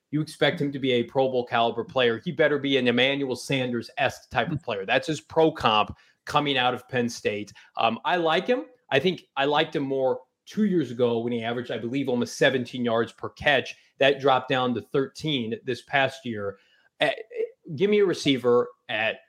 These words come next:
twenty-three. I can't complain about a player at twenty-three who played in a Power Five conference that dominated that conference. Where I will complain, if you give me this kid from North Dakota State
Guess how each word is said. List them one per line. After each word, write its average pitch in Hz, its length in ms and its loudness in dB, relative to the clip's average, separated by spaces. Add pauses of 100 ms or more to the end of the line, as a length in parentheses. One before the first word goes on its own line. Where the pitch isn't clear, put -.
(160)
twenty-three. 151 600 -2
I 147 80 2
can't 240 220 2
complain 170 420 0
about 123 220 -2
a 113 40 -4
player 156 440 4 (160)
at - 80 -20
twenty-three 147 580 0 (200)
who 131 80 -10
played 123 440 2
in 127 100 -4
a 101 60 -8 (120)
Power 156 320 2
Five 160 340 2
conference 117 520 -2
that 104 200 -8
dominated 139 580 2
that 120 240 2
conference. 104 520 -8 (260)
Where 139 180 2
I 156 120 2
will 175 140 2
complain, 147 640 -2 (280)
if 139 180 -2
you 135 80 -12
give 135 200 0
me 131 160 -4
this 113 200 -6
kid 151 280 0
from 139 160 -2
North 139 220 0
Dakota 147 340 0
State 101 420 -2